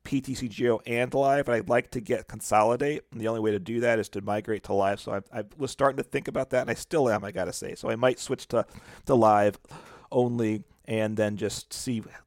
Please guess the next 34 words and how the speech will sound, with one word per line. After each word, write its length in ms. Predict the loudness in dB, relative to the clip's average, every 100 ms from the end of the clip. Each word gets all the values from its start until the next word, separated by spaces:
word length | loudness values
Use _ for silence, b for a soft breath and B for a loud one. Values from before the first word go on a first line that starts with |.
| _ _
how 160 | -6
much 220 | -4 -2
I 60 | -2
can 120 | -2
play 260 | -6 -4 -4
it 140 | -8
based 260 | -10 -10 -8
on 100 | -10
what 120 | -10
they 120 | -12
do. 260 | -10 -12 -8
But 240 | -6 -6 -6
it's 200 | -10 -6
not 320 | -4 -4 -6
great. 420 | -4 -2 -2 -6 _ b b b b
Wh-, 180 | -4 -2
one 120 | -2
of 80 | -2
the 40 |
questions 420 | 2 0 0 -4
which 260 | -4 -6 -10 _ _ _
we 220 | -4 -2 0
don't 160 | -2
know 160 | 2 2
the 160 | 2
answer 240 | 0 -4 -6
to, 260 | -8 -6
we, 200 | -6 -8 -16 -12
we've 220 | -4 -4
talked 340 | 0 2 2 2
about 220 | 0 2
it 40 |
at 60 | 0
times, 320 | -2 -4 -4